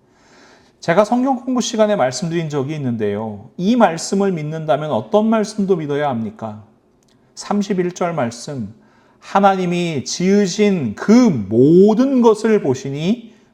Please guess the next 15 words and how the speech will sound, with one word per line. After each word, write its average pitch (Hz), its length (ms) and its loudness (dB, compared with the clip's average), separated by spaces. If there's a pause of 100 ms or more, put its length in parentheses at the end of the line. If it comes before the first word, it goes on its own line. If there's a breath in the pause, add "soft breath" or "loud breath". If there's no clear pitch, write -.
보시기에 143 880 -2
심히 147 720 -8
좋았더라." 104 680 -4 (2000 soft breath)
그 - 160 0
모든 247 840 6
것을 233 380 0
보시니 190 640 2
보시기에 208 840 2
심히 226 600 -2
좋았더라. 143 960 -4 (1400 soft breath)
하나님께서는요, 196 1300 0
지으신 240 880 2
모든 294 720 4
것을 262 340 0
바라보시며 156 840 -2